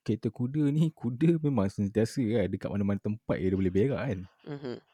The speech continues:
Speaker 1: So, jalan ni basically dah tercemar lah dengan tek-tek kuda ni. And at that time, uh, rumah-rumah ni, household ni, diorang kena bayar untuk orang ambil tau, kumpulkan najis ni untuk buang. Tapi at that time tak ra-,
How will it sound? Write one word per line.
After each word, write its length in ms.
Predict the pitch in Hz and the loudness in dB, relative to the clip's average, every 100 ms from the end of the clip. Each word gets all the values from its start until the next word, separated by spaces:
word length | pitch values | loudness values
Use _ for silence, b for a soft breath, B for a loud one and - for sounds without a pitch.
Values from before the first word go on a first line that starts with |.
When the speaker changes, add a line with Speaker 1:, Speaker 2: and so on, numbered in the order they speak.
| _ | _
Speaker 1:
So, 400 | - - 139 135 | -10 -2 0 0
jalan 320 | 98 92 127 | 2 2 2
ni 120 | 143 151 | 0 0
basically 420 | 107 - - 117 | -2 -4 0 0
dah 60 | 92 | 0
tercemar 420 | - 95 110 107 | -2 -2 0 0
lah 140 | 104 | 0
dengan 200 | 92 95 | -2 -4
tek-tek 360 | 92 92 - - | -6 -8 -8 -8
kuda 240 | 101 101 107 | -6 -4 -2
ni. 140 | 92 B B B B B | -4 B B B B B
And 260 | 87 92 90 | -6 -4 -2
at 120 | 92 | -4
that 160 | - - | -6 -4
time, 380 | 104 92 110 - | -2 -2 -6 -10
uh, 360 | 85 90 95 - - _ | -10 -8 -8 -12 -18 _
rumah-rumah 560 | 107 95 101 110 120 117 | -4 0 2 2 0 0
ni, 140 | 98 | -2
household 520 | 104 104 - - 107 95 | -4 -6 -6 0 0 0
ni, 100 | 110 - | -4 -8
diorang 560 | 104 107 117 120 127 b b b b - | -4 -2 -2 -4 -8 b b b b -8
kena 240 | 110 104 | -2 0
bayar 480 | 92 101 110 107 117 | 2 2 2 2 -2
untuk 320 | 117 104 - | -10 -10 -4
orang 240 | 98 104 | -2 -2
ambil 320 | - 104 107 92 | -2 -2 -2 -2
tau, 200 | 101 95 101 | -4 -4 -6
kumpulkan 420 | - 101 - 104 101 | -6 -4 -2 0 0
najis 320 | 98 98 101 | 0 -2 -4
ni 140 | 104 | -4
untuk 160 | 95 98 | -4 -4
buang. 260 | 98 92 95 _ _ _ | -4 -4 -8 _ _ _
Tapi 420 | - - - 92 | -6 -4 -2 -2
at 160 | - 95 | -2 -4
that 140 | - | -4
time 160 | - 143 | -4 -4
tak 160 | - - | -4 -8
ra-, 180 | 98 | -10